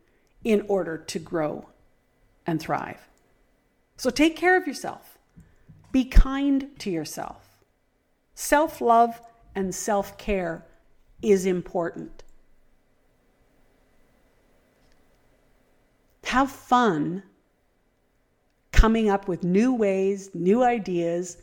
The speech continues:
on looking after yourself. Take the time and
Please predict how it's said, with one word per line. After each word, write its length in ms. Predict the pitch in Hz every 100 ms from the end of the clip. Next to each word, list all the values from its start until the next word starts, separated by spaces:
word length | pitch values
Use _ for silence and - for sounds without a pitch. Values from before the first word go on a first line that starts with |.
| _ _ _ _ _ _ _ _ _ _ _ _ _ _
on 160 | 196 190
looking 320 | 190 208 185
after 300 | 175 165 -
yourself. 720 | 160 147 - 139 127 - _ _ _ _ _ _ _ _ _ _ _ _ _ _ -
Take 260 | 226 220
the 80 | 277
time 520 | 269 190 170 175 185 - _ _ _ -
and 460 | 233 226 233 233